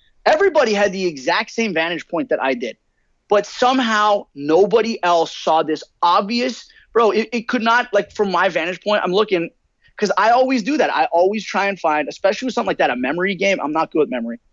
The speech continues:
What's an easier way for me to do this? Everyone's like, "We're gonna work together. I'm gonna remember five. You're gonna remember five. We're gonna do it." I'm like, "No." And I saw it before my round started. I was the third round. The fact that in three rounds,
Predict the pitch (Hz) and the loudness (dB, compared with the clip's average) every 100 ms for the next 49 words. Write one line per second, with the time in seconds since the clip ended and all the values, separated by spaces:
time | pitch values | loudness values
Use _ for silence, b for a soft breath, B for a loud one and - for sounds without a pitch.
0 | - 170 247 302 277 240 254 214 226 190 | -8 0 2 2 0 2 2 4 2 2
1 | 156 160 156 156 135 117 151 180 165 131 | 2 2 0 -4 -4 -4 -2 -2 -2 -4
2 | 123 160 143 147 185 - - 226 247 285 | -6 -4 -2 0 -2 -2 -6 -4 2 4
3 | 254 254 220 208 226 185 180 156 - 285 | 6 4 4 2 0 -2 -4 -6 -2 2
4 | 240 226 190 214 202 185 175 165 - 254 | 4 4 2 0 0 0 0 -2 2 4
5 | 254 214 190 208 185 156 202 - 233 269 | 4 2 0 -2 -4 -6 -6 -4 -2 0
6 | 247 175 - _ _ - 254 196 - _ | 0 -2 -10 _ _ -8 -2 -2 -4 _
7 | _ - 151 165 165 - 185 214 170 - | _ -6 -4 -2 -2 2 2 2 -2 -2
8 | 185 208 214 175 165 147 147 127 135 135 | 0 2 2 2 -2 -4 -6 -4 -4 -4
9 | 139 127 135 151 175 156 143 120 - B | -4 -4 -8 -2 -2 0 -4 -4 -10 B
10 | B - 180 220 220 254 190 156 - - | B -4 -2 0 0 0 -2 -4 -8 -6
11 | 185 220 185 160 120 - | -2 0 2 0 -2 -10